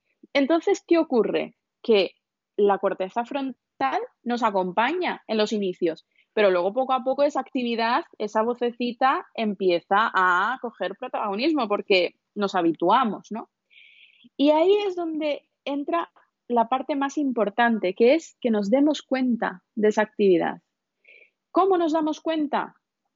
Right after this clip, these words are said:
Vamos, es que es inevitable, te vas a dar cuenta. <laughs> En el momento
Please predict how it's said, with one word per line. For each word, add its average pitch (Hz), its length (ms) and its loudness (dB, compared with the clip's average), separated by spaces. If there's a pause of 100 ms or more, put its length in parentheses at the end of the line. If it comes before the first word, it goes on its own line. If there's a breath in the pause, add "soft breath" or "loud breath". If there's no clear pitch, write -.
(1040)
Vamos, 214 420 -4
es 214 80 -6
que - 80 -8
es 233 80 -4
inevitable, 180 680 0 (180)
te 196 100 0
vas 214 160 0
a 214 40 2
dar 185 140 -2
cuenta. 170 400 -6
<laughs> - 400 -12
En 247 120 4
el 233 120 4
momento 262 600 0